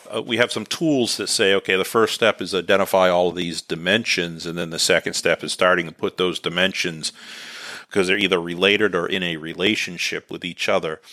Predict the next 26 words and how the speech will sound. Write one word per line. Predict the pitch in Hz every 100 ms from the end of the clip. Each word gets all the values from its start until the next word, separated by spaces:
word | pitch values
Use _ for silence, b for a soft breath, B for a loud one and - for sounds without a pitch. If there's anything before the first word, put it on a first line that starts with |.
| B B B B B
which | 113 107 -
basically, | - 104 - 101 - 101 92 90 90 B B B
uh, | 87 85
you | -
know, | 87
sort | - 95
of | 87
stubs | - 104 95 90
out | 95 101 -
the, | 85 82 78 b b b b b
the | - 82 87
framework | 85 - 107 110 107 90 80 -
for | - 90 82
what | 85 92 -
comes | 87 80
next, | 95 90 87
and | 82
that's | 82 76 -
your | 76
logic, | 82 92 92 - 85 -
where | 85
you | 78 80
begin | 78 76 82 78
to, | - 73 - B B B B B -
you |
know, | 82 73